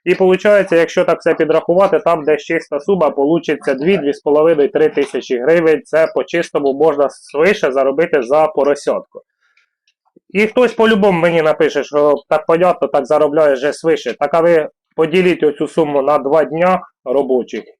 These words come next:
І скажіть, при нормальній роботі можна таку суму заробити спокійно на роботі без мороки. Буду, дуже багато критики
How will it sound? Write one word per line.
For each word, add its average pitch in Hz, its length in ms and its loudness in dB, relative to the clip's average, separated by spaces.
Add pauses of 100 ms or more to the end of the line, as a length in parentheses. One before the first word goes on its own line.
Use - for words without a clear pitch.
І 160 200 0
скажіть, 160 380 -2
при 151 160 2
нормальній 160 480 2
роботі 156 380 0
можна 143 340 -2 (140)
таку 143 260 -2
суму 151 300 -4
заробити 135 460 0
спокійно 143 460 -8
на 131 140 -4
роботі 131 380 -2
без 120 220 -2
мороки. 113 420 -8 (540)
Буду, 185 300 0
дуже 165 300 0
багато 151 340 0
критики 160 460 0